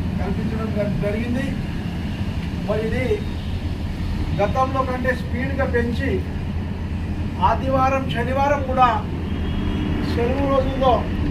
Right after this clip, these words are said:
స్పెషల్గా అధికారులను కేటాయించి సెక్రటేరియట్లో ఆదివారం, సోమవారం హాలిడే రోజు చూడకుండా యుద్ధ ప్రతిపదికగా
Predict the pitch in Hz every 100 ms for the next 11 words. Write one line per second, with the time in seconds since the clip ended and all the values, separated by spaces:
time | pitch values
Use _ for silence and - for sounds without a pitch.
0 | - - - - - - - - - 220
1 | - 254 254 240 - - - - - -
2 | - - - - - - 269 269 262 -
3 | 185 240 262 269 277 - - 185 180 180
4 | 180 - - - - - 165 - - 269
5 | 262 262 - 247 240 196 165 - - -
6 | - - - - - 254 247 254 254 240
7 | 233 233 240 240 254 - - - - -
8 | - - 226 247 254 247 233 - 240 254
9 | - 254 - - - - - - - -
10 | - - - - - 208 - 269 269 254
11 | - 262 254 247 247 233 226